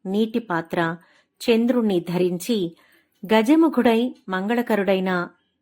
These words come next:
ద్విజ గణపతిని సదా స్మరిస్తాను అని భావం. ఏడవ రూపం శ్రీ సిద్ధి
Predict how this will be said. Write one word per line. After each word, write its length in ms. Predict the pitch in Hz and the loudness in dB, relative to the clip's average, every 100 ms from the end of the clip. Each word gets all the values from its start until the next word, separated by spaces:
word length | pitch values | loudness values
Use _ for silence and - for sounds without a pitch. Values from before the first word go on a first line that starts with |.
| _ _ | _ _
ద్విజ 240 | 180 202 247 | -6 0 0
గణపతిని 840 | 202 180 175 180 180 185 165 214 - - | 2 -2 -4 -4 -4 -2 -4 -6 -14 -16
సదా 380 | - 180 185 214 | -8 -2 0 0
స్మరిస్తాను 1000 | 214 180 175 175 - 170 170 185 170 - _ | -2 -2 -2 -4 -8 -8 -6 -6 -6 -10 _
అని 220 | 180 175 202 | -6 -6 -6
భావం. 500 | 175 170 147 170 - _ _ _ _ _ _ _ - - _ _ _ _ _ _ _ _ _ _ _ _ _ _ _ _ | -2 -2 -2 -4 -8 _ _ _ _ _ _ _ -20 -20 _ _ _ _ _ _ _ _ _ _ _ _ _ _ _ _
ఏడవ 300 | 240 254 302 | 4 4 6
రూపం 500 | 320 311 302 311 339 | 6 4 4 2 2
శ్రీ 340 | 330 - 247 214 | -2 -4 0 2
సిద్ధి 400 | - 185 160 | 2 -2 2